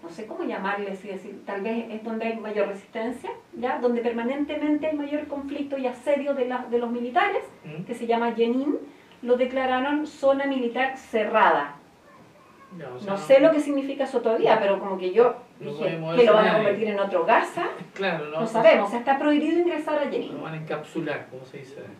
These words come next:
Speaker 2: militarmente. Claro, pues,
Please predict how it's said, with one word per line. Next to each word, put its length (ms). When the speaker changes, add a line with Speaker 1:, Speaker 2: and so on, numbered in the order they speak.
Speaker 2:
militarmente. 500
Claro, 180
pues, 240